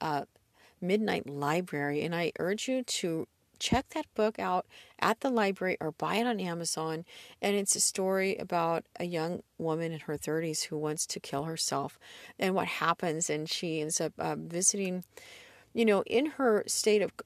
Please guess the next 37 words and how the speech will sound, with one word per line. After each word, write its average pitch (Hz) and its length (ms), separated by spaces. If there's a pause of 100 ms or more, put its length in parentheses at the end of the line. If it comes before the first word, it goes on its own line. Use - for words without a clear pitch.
(120)
c-, - 180
consciousness, 214 840
um, 151 340 (220)
a 190 60
midnight 202 480
library, 160 560
and 165 80
she's 190 220
able 196 260
to - 160
go 175 240
through 185 300
all 170 180
of 185 60
these 180 180
different 175 400
lives 151 440
that 156 120
she 165 300
would 160 180
have 160 220
lived. 156 420 (640)
Um, 147 420 (380)
and 170 340
it, - 180
it's - 180
just - 180
very 240 280
fascinating. 147 1000 (260)
So 196 300
I 185 160
urge 190 220
you 190 100
to 170 100
try 196 360
that 226 320
book 147 300